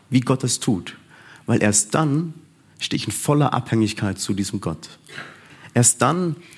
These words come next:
erlebe ich auch, wie abhängig ich von diesem Gott bin, dass er mir einen Weg zeigt, den ich überhaupt nicht denken konnte.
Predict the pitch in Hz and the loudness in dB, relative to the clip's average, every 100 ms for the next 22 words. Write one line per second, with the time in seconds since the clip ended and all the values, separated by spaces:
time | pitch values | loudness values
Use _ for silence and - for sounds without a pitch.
0 | - - 113 151 226 131 107 - 117 123 | -4 4 6 8 8 4 4 2 2 2
1 | 120 127 - - 139 - 170 143 - 127 | 2 2 2 0 -2 2 4 4 2 0
2 | 131 123 123 113 123 123 - 139 110 110 | 2 2 2 2 2 2 4 4 4 2
3 | - 160 156 - 123 117 104 131 - - | 2 6 6 4 4 4 4 2 2 0
4 | 113 120 117 110 110 110 143 143 - - | 2 2 2 2 -2 0 0 0 0 -2
5 | - 98 95 - 87 85 - | -2 -2 -4 -6 -4 -4 -6